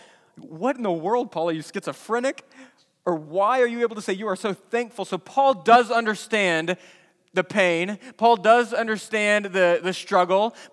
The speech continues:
Paul can sympathize with you as you're dealing with what you're dealing with. Paul knows pain. Paul is on the verge of death when he says, "I'm so thankful and I'm so joyful." How can he say that?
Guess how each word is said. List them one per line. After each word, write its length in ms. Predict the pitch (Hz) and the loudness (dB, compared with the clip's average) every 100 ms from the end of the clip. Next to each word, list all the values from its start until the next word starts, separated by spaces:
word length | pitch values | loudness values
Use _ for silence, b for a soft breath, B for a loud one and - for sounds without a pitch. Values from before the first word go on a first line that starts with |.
| - | -2
Paul 320 | - 269 277 | 6 8 6
can 240 | 269 226 | 4 -2
sympathize 680 | - 277 247 254 226 214 180 | 2 2 2 4 6 6 2
with 180 | 196 220 | -8 -4
you 200 | 233 214 | -4 -4
as 140 | 170 | -4
you're 120 | 220 | -4
dealing 300 | 190 214 208 | -2 -4 -2
with 180 | 190 185 | -6 -4
what 140 | 180 | -6
you're 140 | 175 226 | -2 -2
dealing 400 | 180 165 156 151 | -2 -2 -2 -2
with. 280 | 151 196 - B B | 0 0 -4 B B
Paul 300 | - 240 254 | 0 4 4
knows 720 | 233 247 262 233 214 208 - - b _ | 2 0 2 2 0 -4 -14 -20 b _
pain. 460 | 214 196 190 208 208 | 0 2 2 -2 -6
Paul 300 | 214 240 233 | -2 2 2
is 100 | 208 | 0
on 120 | 208 | -4
the 60 | |
verge 260 | 185 202 185 | -2 -4 -4
of 200 | 170 160 | -6 -4
death 420 | 190 175 196 - B B - | 0 0 -2 -8 B B -12
when 120 | 175 | -10
he 60 | |
says, 200 | 165 175 | -6 -4
"I'm 120 | 160 160 | -4 -6
so 120 | 165 | -8
thankful 460 | 165 151 143 143 | -8 -12 -12 -12
and 100 | 131 | -10
I'm 100 | 139 | -12
so 120 | 135 143 | -12 -16
joyful." 580 | 135 131 - 131 131 _ _ _ _ _ _ _ _ _ _ _ _ _ _ _ _ _ _ | -14 -16 -16 -18 -20 _ _ _ _ _ _ _ _ _ _ _ _ _ _ _ _ _ _
How 240 | - 160 | -14 -12
can 160 | 156 156 | -12 -14
he 60 | 139 | -18
say 240 | - 113 | -18 -18
that? 220 | 113 - | -18 -20